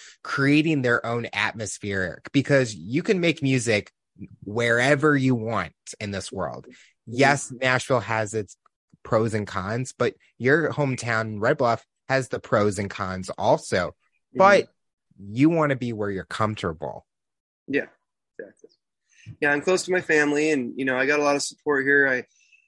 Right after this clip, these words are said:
Speaker 2: have some people that kind of help sponsor some things, and it's just, like, my team's here, you know, and I go to Nashville. I mean, I do love going to Nashville, and hopefully at some point I can make enough money and buy a small house there, and I can live there too.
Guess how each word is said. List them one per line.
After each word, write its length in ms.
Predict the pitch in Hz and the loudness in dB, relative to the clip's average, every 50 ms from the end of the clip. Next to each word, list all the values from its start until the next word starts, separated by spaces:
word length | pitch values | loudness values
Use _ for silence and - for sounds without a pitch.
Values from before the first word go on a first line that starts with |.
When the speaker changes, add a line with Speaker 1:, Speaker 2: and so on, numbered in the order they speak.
| _ - - | _ -6 -4
Speaker 2:
have 120 | 151 139 | -4 -4
some 100 | 147 143 | -4 -6
people 260 | 123 156 143 - 147 139 | -6 -4 -2 -2 -2 -2
that 140 | 143 - | -2 -2
kind 220 | - 156 139 135 127 | 0 0 0 0 0
of 60 | - | -2
help 140 | 143 143 - | -4 -6 -6
sponsor 440 | - - 143 139 135 127 - - - | -6 -2 -2 0 0 -2 -4 -4 -6
some 240 | - - 139 131 | -4 -4 -4 -4
things, 420 | 117 139 139 135 135 143 156 143 139 | -2 0 0 0 0 -2 -2 -4 -4
and 140 | 123 120 117 | -4 -4 -4
it's 140 | 113 - | -4 -6
just, 260 | - 127 120 - - - | -6 -6 -6 -6 -6 -6
like, 120 | 131 - | -6 -6
my 120 | 131 131 | -4 -6
team's 360 | 127 - - 165 160 160 143 - | -6 -2 0 0 0 0 -2 -4
here, 180 | 131 127 123 | -4 -4 -4
you 120 | 127 123 123 | -4 -4 -4
know, 160 | 127 127 131 | -4 -4 -2
and 100 | 135 143 | -2 -2
I 60 | 151 | 0
go 140 | 147 175 175 | 0 0 0
to 60 | 175 | 2
Nashville. 420 | 165 156 160 165 170 - - 151 | 2 2 4 2 2 0 -2 -2
I 20 | 131 | -2
mean, 80 | 135 135 | 0 0
I 60 | 160 | -2
do 240 | 156 151 170 160 151 | -2 -2 -4 -4 -2
love 180 | 151 156 147 | -2 -2 -2
going 220 | 139 147 143 139 135 | -2 -4 -4 -4 -4
to 80 | 135 | -4
Nashville, 360 | 135 139 139 - - 139 139 139 | -4 -4 -4 -6 -8 -6 -4 -4
and 160 | 127 120 - _ _ _ _ _ _ _ _ _ _ - | -4 -6 -10 _ _ _ _ _ _ _ _ _ _ -16
hopefully 220 | 123 - - 214 | -8 -2 0 0
at 60 | 190 | 2
some 160 | - 156 143 | 2 0 0
point 140 | 139 151 143 | 2 2 2
I 40 | 143 | 0
can 120 | - 131 | 0 0
make 140 | 139 143 135 | 0 0 0
enough 200 | 135 131 131 - | 0 -2 -2 -2
money 180 | 139 139 139 139 | -2 0 0 0
and 80 | 135 | 0
buy 160 | 131 131 127 127 | 0 0 0 0
a 60 | 127 | 0
small 280 | - - 139 127 127 | -2 -4 -4 -4 -2
house 240 | 135 123 123 123 - | -2 -2 -4 -4 -4
there, 220 | - 135 131 135 135 | -4 -2 0 2 2
and 140 | 131 127 | 0 0
I 60 | 123 120 | -4 -6
can 180 | - 127 123 | -8 -8 -6
live 140 | 131 127 120 | -6 -6 -4
there 140 | 131 131 123 | -4 -4 -2
too. 280 | - - 180 156 131 | 2 2 2 2 2